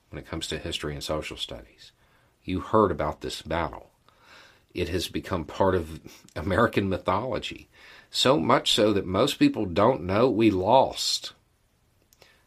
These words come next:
We lost at Bunker Hill, but we made 'em pay for every square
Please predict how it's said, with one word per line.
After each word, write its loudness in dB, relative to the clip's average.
We 2
lost 2
at -6
Bunker 0
Hill, -4
but 4
we -4
made -4
'em -6
pay -6
for -6
every -8
square -8